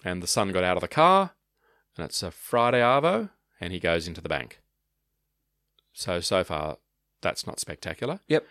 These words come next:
Speaker 1: He comes back, and he sees the car that he'd got out of is now six inches high.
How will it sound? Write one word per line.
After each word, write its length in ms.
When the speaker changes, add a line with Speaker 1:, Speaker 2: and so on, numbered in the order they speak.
Speaker 1:
He 80
comes 300
back, 300
and 200
he 100
sees 480
the 100
car 340
that 100
he'd 140
got 180
out 240
of 220
is 140
now 160
six 280
inches 300
high. 280